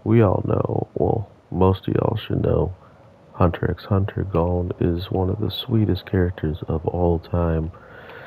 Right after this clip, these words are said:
So to have one that is the complete opposite of that character that I know was just respectful of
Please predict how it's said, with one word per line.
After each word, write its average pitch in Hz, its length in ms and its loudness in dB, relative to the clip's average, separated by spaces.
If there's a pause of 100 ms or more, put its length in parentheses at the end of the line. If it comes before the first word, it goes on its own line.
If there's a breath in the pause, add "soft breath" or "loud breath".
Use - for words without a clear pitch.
(360 loud breath)
So 98 200 6
to 87 120 8
have 110 300 8
one 101 360 6
that 87 160 6
is 85 220 2
the 82 120 2
complete 90 580 0 (100)
opposite 90 840 2 (100)
of 87 400 0 (160)
that 85 280 0
character 87 640 2
that 85 260 0
I 131 180 4
know 123 520 2 (160)
was 113 600 4
just 85 260 -2
respectful 107 1120 -2 (320)
of 98 160 4